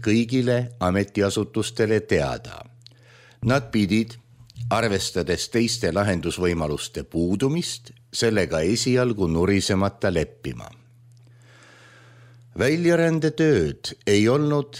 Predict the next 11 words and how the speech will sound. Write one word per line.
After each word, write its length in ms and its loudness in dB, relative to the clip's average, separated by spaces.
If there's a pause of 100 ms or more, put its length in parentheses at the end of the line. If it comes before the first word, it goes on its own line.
järgneval 880 0
ajal 380 0 (100)
mitte 480 -2
ainult 400 0
Saksa 420 -2
probleem, 760 -2 (180)
vaid 300 0 (100)
ka 400 0
siht, 560 -4 (320)
täpsemalt 640 0
öeldes 540 2